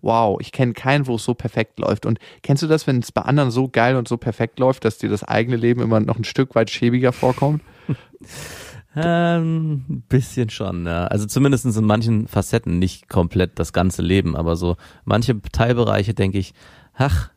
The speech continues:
Speaker 2: ist ja auch ein deutsches Phänomen, so ein bisschen Neid gehört, glaub ich, auch dazu.
Speaker 1: Ja, also es war auf jeden Fall ein Mensch, der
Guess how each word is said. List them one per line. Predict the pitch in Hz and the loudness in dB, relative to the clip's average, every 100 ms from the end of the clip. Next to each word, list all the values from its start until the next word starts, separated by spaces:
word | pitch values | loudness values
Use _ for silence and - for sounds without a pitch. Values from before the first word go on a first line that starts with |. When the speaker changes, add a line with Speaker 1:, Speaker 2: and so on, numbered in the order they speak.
| _ _ - | _ _ -6
Speaker 2:
ist | 120 | 0
ja | 160 | 2
auch | 101 | 2
ein | 90 | 2
deutsches | 107 110 - | 0 0 0
Phänomen, | 104 98 98 107 101 _ _ | 2 4 4 2 -2 _ _
so | - | -4
ein | 95 | -2
bisschen | 139 - 117 | 0 0 2
Neid | 95 92 101 | 4 4 2
gehört, | 101 90 | 2 2
glaub | - 90 | 2 0
ich, | 90 | -2
auch | 85 | -4
dazu. | - - 92 - _ _ _ - | -8 -6 -8 -8 _ _ _ -12
Speaker 1:
Ja, | 135 156 - | -8 -4 0
also | 127 | 0
es | 135 - | 0 2
war | 165 | 2
auf | 156 | 2
jeden | 156 | -2
Fall | 143 139 | -2 -2
ein | |
Mensch, | 139 147 - - _ _ | 0 -2 -6 -20 _ _
der | - 131 131 | 2 4 4